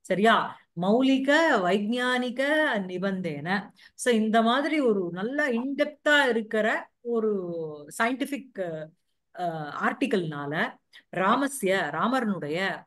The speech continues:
மகதி பிரசஸ்திஹி, ஒரு பெரிய ஒரு புகழானது, அ, ராமஸ்ய லப்தா, ராமருக்கு கிடைத்தது.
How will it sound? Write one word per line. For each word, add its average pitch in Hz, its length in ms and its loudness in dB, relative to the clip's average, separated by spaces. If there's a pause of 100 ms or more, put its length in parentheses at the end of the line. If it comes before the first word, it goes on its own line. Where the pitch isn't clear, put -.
மகதி 208 360 0 (160)
பிரசஸ்திஹி, 196 760 -6 (220)
ஒரு 190 260 -6
பெரிய 285 540 2
ஒரு 277 580 0
புகழானது, 240 840 2 (280)
அ, 165 380 -6
ராமஸ்ய 214 600 -4
லப்தா, 180 400 -6 (100)
ராமருக்கு 202 680 -4 (1900)
கிடைத்தது. 196 580 2